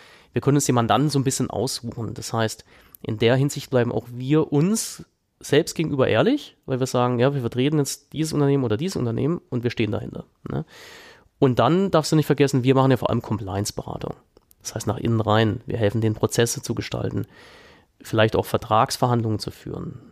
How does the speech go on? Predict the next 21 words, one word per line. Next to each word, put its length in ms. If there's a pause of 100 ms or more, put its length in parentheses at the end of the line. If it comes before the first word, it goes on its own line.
ja, 160
und 220
so 140
weiter. 320 (480)
Aber 240
das 100
ist 60
jetzt 180
nicht 160
so, 140
dass 180
wir 100
jetzt 260
vor 140
Gericht 300
sind 300 (880)
und 260
irgendwie 600
versuchen, 760
ja, 340
so. 220